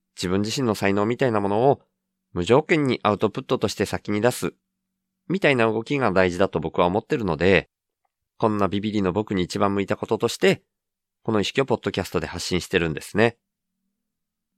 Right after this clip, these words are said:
だから今年に入ってからはいわゆる雇われをやめて、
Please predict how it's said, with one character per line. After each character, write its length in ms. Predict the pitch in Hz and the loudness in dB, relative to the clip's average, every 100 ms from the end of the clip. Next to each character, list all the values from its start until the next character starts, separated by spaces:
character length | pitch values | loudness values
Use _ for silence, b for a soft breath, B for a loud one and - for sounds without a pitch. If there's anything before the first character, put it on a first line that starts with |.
| - | -8
だ 100 | 135 | 2
か 100 | 143 | 4
ら 180 | 113 _ - | 4 _ -12
今 80 | - | -8
年 180 | 92 | -4
に 80 | 98 | -2
入 120 | 98 | 0
っ 20 | 123 | -2
て 120 | - | 0
か 100 | 127 | 4
ら 80 | 98 | 4
は 100 | 80 | 4
い 80 | |
わ 100 | 80 110 | 4 4
ゆ 80 | |
る 80 | 107 | 4
雇 220 | 78 - | 0 0
わ 100 | 90 | 2
れ 100 | 92 | 4
を 60 | 98 | 4
や 120 | 95 | 2
め 80 | 87 | 0
て、 280 | - 147 | 2 2